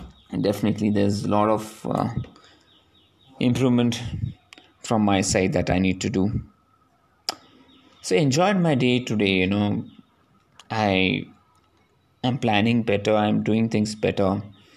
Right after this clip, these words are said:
Now there are few more gaps that I need to fill in, and what those gaps are is creating deadlines.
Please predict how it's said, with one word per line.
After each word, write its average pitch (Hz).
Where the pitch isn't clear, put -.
Now 127
there 123
are 135
few 156
more 135
gaps 131
that 117
I 101
need 104
to -
fill 110
in, 90
and 117
what 143
those 151
gaps 135
are 131
is 123
creating 113
deadlines. 101